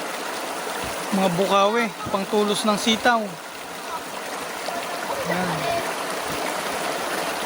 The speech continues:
Binabayaran sa kanila yan. Ewan ko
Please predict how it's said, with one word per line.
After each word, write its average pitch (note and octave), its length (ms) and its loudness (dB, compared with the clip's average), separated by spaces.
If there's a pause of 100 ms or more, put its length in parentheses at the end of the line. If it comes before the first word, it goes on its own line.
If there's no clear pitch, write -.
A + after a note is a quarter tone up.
(1160)
Binabayaran G#3 640 4
sa G#3 240 -4
kanila A3+ 240 4
yan. A3 80 2
Ewan G#3+ 240 4
ko A3+ 80 2